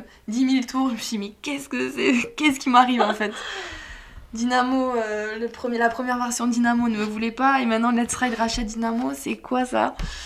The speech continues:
Speaker 1: Donc c'était très compliqué, euh, pour moi, euh,
Speaker 2: Oui, parce que c'était
Speaker 1: à revenir là-bas, du coup.
Speaker 2: Tu voulais peut-être pas forcément envie de remettre les pieds dans ces
Speaker 1: Ouais, c'est,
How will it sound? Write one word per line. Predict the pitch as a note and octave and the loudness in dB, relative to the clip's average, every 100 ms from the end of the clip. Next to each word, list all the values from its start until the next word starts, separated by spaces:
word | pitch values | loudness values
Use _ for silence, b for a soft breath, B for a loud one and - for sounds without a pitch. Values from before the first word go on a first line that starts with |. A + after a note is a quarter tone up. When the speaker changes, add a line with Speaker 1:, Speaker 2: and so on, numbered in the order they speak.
| B B - | B B -10
Speaker 1:
Donc | G3+ | -10
c'était | - - A3 A3 G#3 | -10 -10 -6 -4 -4
très | G3+ C4 | -6 -6
compliqué, | B3+ B3 A#3 B3 C#4 C4 | -2 0 0 -2 -4 -4
euh, | A3+ | -4
pour | G#3+ G#3+ | -6 -8
moi, | G#3+ A#3 A#3 G#3+ G#3+ | -4 -2 -2 -4 -8
euh, | A3+ - - | -10 -12 -14
Speaker 2:
Oui, | C4 | -10
parce | A#3 G3 | -8 -8
que | G3 | -10
c'était | F#3 F#3 F3+ A3+ G#3+ G3+ | -10 -10 -6 -2 -2 0
Speaker 1:
à | A3 | 0
revenir | A3+ A3 A3+ A3+ | -2 -2 -2 2
là-bas, | A3 A3+ | 2 0
du | A3 | -4
coup. | A3 - - | -8 -14 -16
Speaker 2:
Tu | - G3+ | -14 -6
voulais | G3 | -4
peut-être | F#3 F#3+ - A3 - | -4 -8 -6 -4 0
pas | G#3+ | 0
forcément | A3 B3 G#3+ | 0 -6 -6
envie | A#3+ | -4
de | |
remettre | A3 G3 G3 | -2 -2 -4
les | G3+ | -8
pieds | - C4 | -6 -6
dans | F#3+ | -6
ces | F#3+ - | -10 -8
Speaker 1:
Ouais, | A#3+ | -2
c'est, | B3 | 0